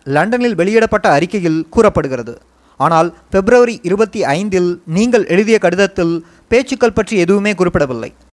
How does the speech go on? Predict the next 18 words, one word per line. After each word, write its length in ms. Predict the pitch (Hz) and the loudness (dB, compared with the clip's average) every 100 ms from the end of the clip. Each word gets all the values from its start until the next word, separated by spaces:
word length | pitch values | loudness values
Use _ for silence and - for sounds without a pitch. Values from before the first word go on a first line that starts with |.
| _ _ _ | _ _ _
அரசியல் 420 | 139 214 226 254 - | -6 -4 0 -2 2
பேச்சுக்களுக்கு 600 | 214 220 233 220 - 185 185 175 | 0 0 0 0 2 2 2 -2
விரைவாக 480 | 131 165 214 214 196 180 180 - | 0 2 4 4 4 2 0 -2
ஒரு 160 | 165 175 | -4 0
நாளை 320 | 156 190 247 - | 2 2 2 -2
நிர்ணயிக்குமாறு 760 | 156 180 220 226 202 185 175 160 160 - | -4 -2 -2 -2 0 2 2 0 -4 -2
நான் 240 | 165 180 | 0 0
விடுத்த 260 | 175 233 226 | 0 0 -2
வேண்டுகோளுக்கு 600 | 165 202 214 208 190 165 160 160 - | 0 0 2 2 2 0 -2 -2 -4
நீங்கள் 380 | 190 202 175 160 - | -4 0 0 -2 -6
இதுவரை 420 | 175 220 214 180 170 - _ | -2 2 2 0 -4 -14 _
ஒரு 160 | 240 | 0
பதிலும் 340 | 240 233 240 214 | 2 2 2 0
தரவில்லை. 400 | 165 160 123 110 - _ _ _ _ | -2 -2 -6 -10 -16 _ _ _ _
புனர் 260 | 208 262 220 | 2 2 2
நிர்மாண 340 | 185 214 220 | 0 2 2
வேலைகள் 420 | 214 196 208 208 196 | 2 0 0 0 0
குறித்து 320 | 202 - | -4 0